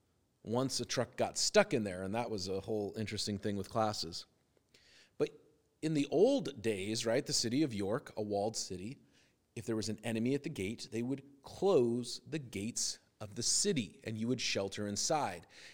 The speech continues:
And if you, uh, had enough money or prominence or whatever, you'd live inside the gates, and if you were a poor person, you might live outside the gates, but you would come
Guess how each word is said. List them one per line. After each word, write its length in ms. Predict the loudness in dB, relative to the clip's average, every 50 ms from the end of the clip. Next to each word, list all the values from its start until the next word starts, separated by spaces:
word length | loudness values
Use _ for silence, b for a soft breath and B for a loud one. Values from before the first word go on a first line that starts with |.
| B 0
And 220 | 0 0 0 0 0
if 260 | 0 0 0 0 -4
you, 360 | -2 0 0 2 0 0 -4 -8 -20 -10 -8
uh, 140 | -6 -4 -4
had 240 | 2 2 4 4 4
enough 300 | 2 0 -2 -2 -2 -2
money 420 | 2 4 4 4 4 4 4 4
or 80 | 4 2
prominence 640 | 2 0 0 2 2 2 2 0 0 0 0 0
or 40 | 2
whatever, 280 | 2 4 4 4 2
you'd 240 | 0 -2 -2 -4 -2
live 160 | -4 -4 -2
inside 480 | -2 -2 0 0 0 0 0 0 0 0
the 60 | 0
gates, 340 | 0 2 2 2 0 -2 -2
and 80 | -2 -2
if 120 | -2 -2
you 140 | -4 -2 0
were 160 | 0 0 -2 -2 -8 -20 -20 _ _ _ -12
a 40 | -12
poor 300 | -12 0 4 4 4 6
person, 380 | 6 2 2 2 2 0 0
you 60 | 0 2
might 160 | 0 0 0
live 160 | 0 0 0
outside 420 | 0 0 0 0 2 4 4 4 4
the 80 | 2
gates, 320 | 2 2 0 0 0 -6 -8 B B B B B B
but 100 | -8 -4
you 120 | -4 0 0
would 180 | 0 -2 -2
come 380 | -10 -12 -6 -4 -2 -2 -2